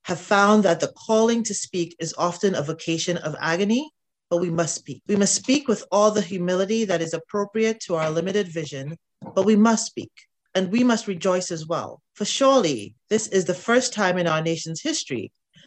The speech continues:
that a significant number of its religious leaders have chosen to move beyond the proselytizing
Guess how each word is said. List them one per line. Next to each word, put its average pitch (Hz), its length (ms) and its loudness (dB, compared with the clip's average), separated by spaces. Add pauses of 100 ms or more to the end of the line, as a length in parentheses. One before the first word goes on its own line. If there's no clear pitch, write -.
(120)
that 180 160 2
a 175 40 4
significant 226 640 0
number 180 300 2
of 160 180 -2
its 165 180 -2
religious 175 460 -2
leaders 185 420 -4 (300)
have - 140 -10
chosen 262 460 4
to 226 140 -2
move 196 260 -2
beyond 185 480 -2 (100)
the 175 80 -2
proselytizing 240 1000 0